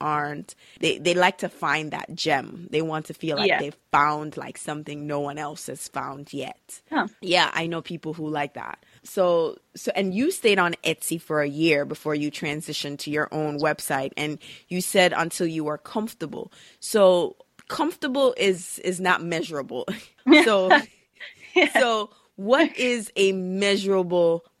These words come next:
Speaker 1: benchmark that people can use to say, "You know what? Maybe you ca-," 'cause it, not even a year is measurable, because after a year,
Speaker 2: Yeah.
Speaker 1: sales may not be.
Speaker 2: Yeah.
Speaker 1: So from a percentage standpoint, what should someone consider, you know,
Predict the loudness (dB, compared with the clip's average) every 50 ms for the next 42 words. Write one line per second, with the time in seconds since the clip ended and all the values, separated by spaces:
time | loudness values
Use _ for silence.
0 | -4 2 4 4 4 4 0 -4 -6 -4 -4 -2 -2 -2 -2 -4 -4 -6 -6 -6
1 | -6 -8 -10 -8 -6 -8 -10 -10 -10 -6 -2 -2 -2 -2 -4 -6 -4 -4 -4 -4
2 | -6 -8 -10 -8 -6 -4 -4 -4 -4 -4 -4 -4 -6 -4 -4 -4 -4 -4 -6 -10
3 | _ _ _ -20 _ 0 2 2 2 2 2 -2 -2 0 0 -2 -2 -4 -8 -12
4 | -12 -12 -14 -16 -16 -18 -20 -20 -20 -12 -4 -4 -2 -2 -2 -6 -6 -4 -2 0
5 | 0 0 0 -2 -6 -6 -6 -6 -6 -8 -6 -2 0 2 2 2 0 -4 -6 -8
6 | -8 -8 -8 -8 -10 -10 -12 -10 -10 -12 -12 -12 -10 -8 -10 -8 -6 -6 -6 -6
7 | -8 -10 -10 -10 -8 -2 0 2 2 0 0 -6 -6 -6 -6 -6 -8 -10 -14 -14
8 | -12 -12 -10 -10 -10 -10 -12 -12 -12 -10 -8 -8 -8 -10 -8 -6 -4 -4 -4 -6
9 | -8 -10 -12 -14 -12 -6 -4 -2 -2 -2 0 0 -2 -2 2 2 2 2 2 0
10 | -2 -4 -4 -2 -2 -2 -2 -4 -6 -8 -6 -4 -4 -4 -6 -8 -14 _ _ _
11 | _ -16 -2 2 4 4 4 2 -2 -6 -4 -4 -4 -4 -6 _ _ -16 -6 0
12 | 2 2 2 2 -2 -2 -2 -6 -8 -8 -6 -2 2 4 4 4 4 2 0 -2
13 | -6 -12 -8 -2 0 2 2 2 2 2 0 0